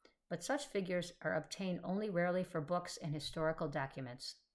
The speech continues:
For years, the high price at auction was held by the Codex Leicester, a Leonardo da Vinci manuscript bought by Bill Gates in nineteen ninety-four for thirty point eight million dollars,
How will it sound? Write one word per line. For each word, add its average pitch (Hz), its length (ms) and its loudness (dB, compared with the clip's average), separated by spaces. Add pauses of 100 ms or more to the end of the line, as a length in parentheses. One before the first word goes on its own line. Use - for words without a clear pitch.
(1500)
For 202 120 2
years, 220 340 4
the 180 80 2
high 190 160 4
price 208 340 4
at 185 80 2
auction 170 480 2
was 156 160 -2
held 180 240 0
by 160 140 4
the 156 100 -4
Codex 185 640 0
Leicester, 160 800 2 (480)
a 143 40 -2
Leonardo 175 580 4
da 165 160 -2
Vinci 180 340 0
manuscript 175 800 0 (480)
bought 170 260 4
by 156 140 4
Bill 185 260 6
Gates 160 420 4
in 147 120 2
nineteen 175 420 0
ninety-four 175 720 0 (320)
for 156 100 -2
thirty 180 300 2
point - 300 -2
eight 170 180 -2
million 165 300 2
dollars, 127 540 -2